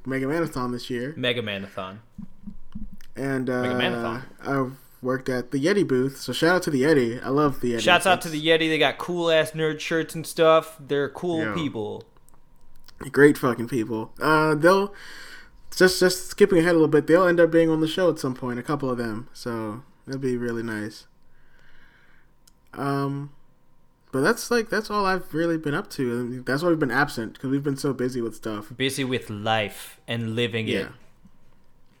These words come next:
Speaker 1: Life happens. Anime can wait. Uh,
Speaker 2: Anime can wait sometimes, I
Speaker 1: yeah.
Speaker 2: guess. Unless you want, like, spoilers on Twitter.
Speaker 1: So, yeah, oh god. So I, I haven't seen any spoilers for anything, any of the new shows yet.
Speaker 2: I haven't really
Speaker 1: Um,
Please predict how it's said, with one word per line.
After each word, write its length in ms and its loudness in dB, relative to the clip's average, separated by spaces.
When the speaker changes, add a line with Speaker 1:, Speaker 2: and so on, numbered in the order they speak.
Speaker 1:
Life 220 -4
happens. 400 -4
Anime 320 0
can 180 -4
wait. 240 -6
Uh, 320 -10
Speaker 2:
Anime 280 0
can 160 -8
wait 300 -8
sometimes, 640 -12
I 60 -12
Speaker 1:
yeah. 80 -12
Speaker 2:
guess. 380 -8
Unless 280 0
you 80 0
want, 180 6
like, 160 2
spoilers 500 4
on 140 -2
Twitter. 460 -2
Speaker 1:
So, 520 -2
yeah, 300 6
oh 180 4
god. 280 0
So 120 2
I, 140 6
I 40 8
haven't 180 6
seen 180 4
any 160 4
spoilers 360 4
for 120 -4
anything, 420 0
any 160 0
of 80 0
the 60 -4
new 160 0
shows 340 -6
yet. 100 -4
Speaker 2:
I 60 2
haven't 300 0
really 240 2
Speaker 1:
Um, 400 -6